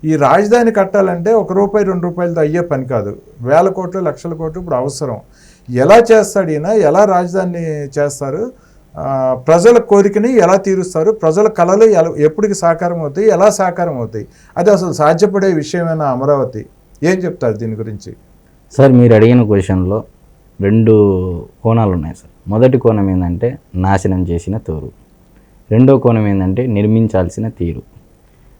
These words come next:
Speaker 2: మరి నిర్మించాల్సినప్పుడు నాశనం కూడా చెప్పుకో-, అంటే కీడించి మేలు చేయమన్నారు కదా పెద్దలు.
Speaker 1: ఎస్, అవును.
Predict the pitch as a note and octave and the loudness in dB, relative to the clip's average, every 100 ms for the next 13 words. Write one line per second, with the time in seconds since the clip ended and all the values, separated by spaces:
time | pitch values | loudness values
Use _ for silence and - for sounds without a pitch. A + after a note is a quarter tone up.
0 | - G2 G#2+ G#2 G2+ G2+ A2+ B2 C#3+ C#3+ | -4 2 4 4 4 4 4 6 6 4
1 | C3 B2+ A#2+ A2 C3+ A#2 G#2+ A#2 B2+ A2+ | 2 2 0 2 2 4 2 2 2 0
2 | - G2 - F2 G#2+ A#2 - C#3 C3+ C3 | 0 -2 -2 -4 0 0 2 2 4 2
3 | B2+ A#2 A#2 G#2+ G#2+ G2 F#2+ F2 F2+ F#2 | 2 2 2 2 0 0 0 -2 -2 -2
4 | F2 F2 F2+ G2 G#2+ G#2+ | -2 0 0 -2 -8 -10